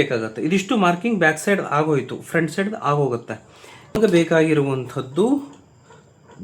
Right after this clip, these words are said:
just ಇಲ್ಲಿ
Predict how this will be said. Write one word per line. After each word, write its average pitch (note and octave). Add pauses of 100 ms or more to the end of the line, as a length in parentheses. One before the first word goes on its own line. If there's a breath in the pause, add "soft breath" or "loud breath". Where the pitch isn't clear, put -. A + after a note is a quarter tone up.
just - (2750)
ಇಲ್ಲಿ F3+